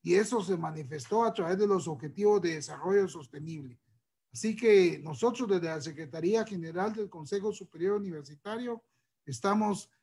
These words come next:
con toda la disposición, el compromiso y la responsabilidad de trabajar. Estamos haciendo una serie de actividades. Precisamente hoy tuvimos un seminario, un webinar de participación con la Unión Europea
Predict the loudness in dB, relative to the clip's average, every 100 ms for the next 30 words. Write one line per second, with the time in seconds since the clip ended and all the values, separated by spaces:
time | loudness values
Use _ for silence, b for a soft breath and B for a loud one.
0 | _ -6 -4 0 4 6 6 2 -2 -8
1 | -8 -8 2 4 4 2 -2 -6 -6 -4
2 | -2 0 0 0 -2 -8 -10 -10 -6 -6
3 | -6 -6 -2 0 0 -6 _ _ -10 -6
4 | -2 0 0 2 2 2 0 0 0 -2
5 | -2 -2 0 0 -2 2 4 6 6 6
6 | 2 -8 -8 -2 0 0 -2 -4 b b
7 | -12 -6 -4 0 2 2 2 2 4 2
8 | 0 -2 0 -2 -2 -4 -2 -2 -2 -2
9 | 0 2 2 2 2 2 0 -4 -6 _
10 | _ _ _ _ -2 -2 -2 -4 -6 -10
11 | -10 -8 -6 0 2 2 0 0 -2 -2
12 | -2 4 4 4 0 4 6 6 2